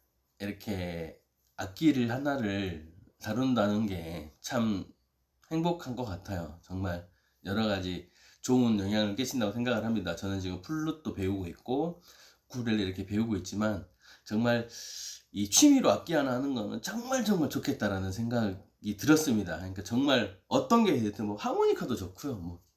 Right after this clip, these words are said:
기타도 많이 하시잖아요. 저도 근데 기타는 조금 제가 좀 혼자 하려니까 어려운 것 같아요. 기타도 배우는 게 좋겠지만 어찌됐든 뭐가 됐던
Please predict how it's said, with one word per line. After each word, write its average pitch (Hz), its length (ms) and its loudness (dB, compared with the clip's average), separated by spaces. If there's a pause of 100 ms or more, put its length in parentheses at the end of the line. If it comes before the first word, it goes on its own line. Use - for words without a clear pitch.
기타도 160 460 0
많이 98 180 0
하시잖아요. 101 640 -6 (400)
저도 113 160 0
근데 107 260 -2 (680)
기타는 190 440 2
조금 175 300 -2
제가 - 480 -4
좀 - 240 -10 (160)
혼자 208 240 4
하려니까 147 400 2
어려운 107 300 2
것 82 60 -8
같아요. 85 360 -12
기타도 98 580 -4 (680)
배우는 110 380 2
게 98 80 -6
좋겠지만 107 680 -4 (840)
어찌됐든 123 720 0 (560)
뭐가 127 280 4
됐던 87 520 -6